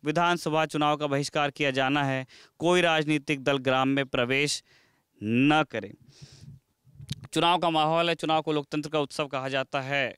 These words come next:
घिसी-पिटी भाषा में ही दोबारा। और इसी लोकतंत्र के उत्सव के दौरान ये तख्ती यहाँ पे लगी है, उस ज़िले में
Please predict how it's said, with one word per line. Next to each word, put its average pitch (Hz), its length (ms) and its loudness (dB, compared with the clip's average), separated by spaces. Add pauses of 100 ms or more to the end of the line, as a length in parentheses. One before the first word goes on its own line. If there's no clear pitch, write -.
(140)
घिसी-पिटी 131 400 -8
भाषा 123 300 -6
में 123 180 -6
ही 123 200 -6
दोबारा। 113 580 -2 (400)
और 135 260 0
इसी 165 220 -6
लोकतंत्र 165 420 -4
के 156 120 -8
उत्सव 151 280 -6
के 135 180 -6
दौरान 139 420 2
ये 135 100 0
तख्ती - 460 -4
यहाँ 139 200 -2
पे 135 120 -10
लगी 131 300 -8
है, 165 240 -4 (800)
उस 262 340 2
ज़िले 160 340 2
में 143 320 -2